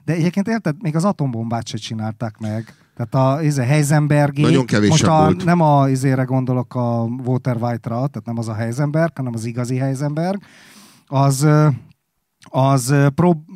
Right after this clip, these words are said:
Speaker 1: tehát ugye őt bízták, vagy őket bízták meg az atombombának a előállításával,
Speaker 2: Nehéz
Speaker 1: de hát
Speaker 2: vízzel
Speaker 1: de,
Speaker 2: próbálkoztak.
Speaker 1: de ők, ö, várjál, ők, ők, ö, szabotálták azért, mert nem voltak azért haverok teljesen a náci rezsimmel.
Speaker 2: Mhm.
Speaker 1: Tehát volt ott egy titkos szabotás.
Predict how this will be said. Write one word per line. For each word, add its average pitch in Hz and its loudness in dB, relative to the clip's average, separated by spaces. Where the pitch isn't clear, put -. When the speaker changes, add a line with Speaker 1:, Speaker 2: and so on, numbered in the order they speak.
Speaker 1:
tehát 139 -2
ugye 151 2
őt 165 4
bízták, 135 -2
vagy 131 -2
őket 170 4
bízták 123 -6
meg 123 -6
az 123 -6
atombombának 120 -8
a 113 -8
előállításával, 143 -2
Speaker 2:
Nehéz 165 0
Speaker 1:
de 165 0
hát 151 0
Speaker 2:
vízzel 87 -2
Speaker 1:
de, - -4
Speaker 2:
próbálkoztak. 151 0
Speaker 1:
de 120 4
ők, 147 4
ö, 147 2
várjál, 143 0
ők, 131 -2
ők, 123 -6
ö, 127 -2
szabotálták 117 -8
azért, 80 -16
mert 95 -14
nem 98 -14
voltak 90 -14
azért 87 -16
haverok 92 -12
teljesen 87 -14
a 82 -16
náci 82 -16
rezsimmel. 80 -18
Speaker 2:
Mhm. 78 -20
Speaker 1:
Tehát 92 -14
volt 110 -8
ott 110 -10
egy 104 -10
titkos 110 -12
szabotás. 80 -16